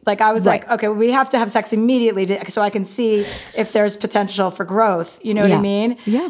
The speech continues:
Speaker 1: And so I was intent on making it happen. It didn't take long after that, but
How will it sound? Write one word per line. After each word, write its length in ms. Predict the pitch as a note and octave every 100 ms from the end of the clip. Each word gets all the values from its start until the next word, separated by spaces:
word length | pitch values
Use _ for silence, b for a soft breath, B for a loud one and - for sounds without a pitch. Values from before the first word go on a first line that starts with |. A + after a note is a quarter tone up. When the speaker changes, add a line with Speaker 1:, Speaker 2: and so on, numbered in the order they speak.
| -
Speaker 1:
And 200 | A#3 A3+
so 180 | B3 A#3
I 280 | B3+ C4+
was 200 | C4 B3 A3
intent 360 | G3 A#3 G#3
on 140 | G#3 G3+
making 300 | G3 G3+ F#3
it 80 |
happen. 320 | F3 E3 E3 G3+
It 120 | G#3
didn't 200 | D4+ D4+
take 260 | - A#3 A#3
long 240 | G3 G3
after 280 | F3+ E3 G3
that, 220 | F3+ E3+
but 160 | G3+